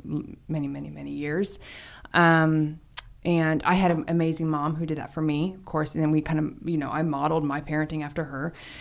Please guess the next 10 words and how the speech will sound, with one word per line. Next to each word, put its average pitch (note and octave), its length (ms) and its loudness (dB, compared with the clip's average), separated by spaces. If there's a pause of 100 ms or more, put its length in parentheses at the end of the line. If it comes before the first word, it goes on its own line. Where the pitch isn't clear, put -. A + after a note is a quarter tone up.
(260)
um, D#3 360 4
and D3 120 -2
I D3+ 100 -4
do D#3+ 80 0
it D#3 40 -2
with D3+ 120 -4
my C#3+ 160 -6
kids, E3 320 -2
and, D3+ 320 -6
um, D3 500 -4